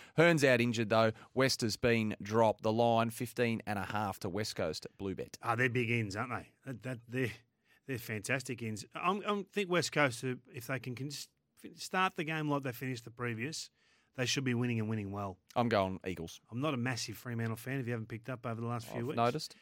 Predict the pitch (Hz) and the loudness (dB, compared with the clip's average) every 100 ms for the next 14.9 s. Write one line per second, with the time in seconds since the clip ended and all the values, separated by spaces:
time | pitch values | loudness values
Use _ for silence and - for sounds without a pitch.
0 | _ - 131 123 117 113 127 117 123 117 | _ -8 -4 0 -2 -2 -6 -6 -6 -4
1 | 120 113 123 120 110 135 175 - - 131 | -4 -6 -8 -10 -8 -6 -8 -12 -6 -4
2 | 120 - 123 113 117 117 113 110 - - | -4 -4 -4 -4 -6 -4 -2 -4 -10 -6
3 | 185 185 185 175 160 139 135 120 123 120 | 0 2 2 2 2 2 2 0 -4 -4
4 | 107 110 101 107 101 98 107 92 90 101 | -4 -6 -6 -8 -6 -8 -10 -10 -8 -4
5 | 90 90 95 92 95 95 92 - 101 98 | -4 -2 -2 -2 -2 0 -2 0 2 2
6 | 95 135 117 117 110 135 139 - 139 - | 4 2 2 0 4 6 6 4 0 2
7 | 151 160 156 - 135 123 113 - 165 165 | 2 4 2 4 4 2 0 6 6 6
8 | 135 127 120 - 131 117 143 131 113 104 | 6 2 2 0 -2 0 0 2 2 2
9 | 131 147 143 139 131 131 127 117 101 131 | 4 6 4 4 2 4 4 2 0 2
10 | 127 - 131 117 107 - 135 117 123 120 | 2 0 -2 -2 -4 -4 -6 2 4 4
11 | 123 127 - - - - 185 185 175 180 | 4 2 0 -12 -4 4 6 8 8 6
12 | - 160 131 139 160 147 143 131 143 135 | 4 4 6 4 6 6 6 6 4 4
13 | - 139 139 135 131 147 147 190 180 196 | 4 4 6 6 6 4 6 4 4 2
14 | 135 180 175 160 123 143 151 135 | 6 6 8 8 8 6 4 4